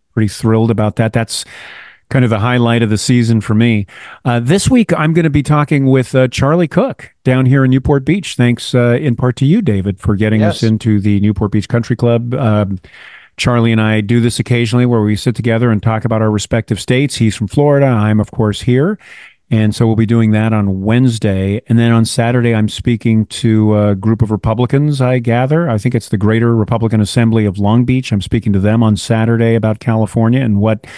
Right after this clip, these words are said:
Speaker 1: Californians can do. So lots going on down here too, my friend.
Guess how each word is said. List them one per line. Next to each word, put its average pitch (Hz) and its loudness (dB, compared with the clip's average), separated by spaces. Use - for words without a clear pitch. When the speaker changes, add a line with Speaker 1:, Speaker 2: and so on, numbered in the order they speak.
Speaker 1:
Californians 110 0
can 107 0
do. 110 0
So 101 -2
lots 120 0
going 131 2
on 120 4
down 117 2
here 110 2
too, 113 0
my 104 2
friend. 87 -6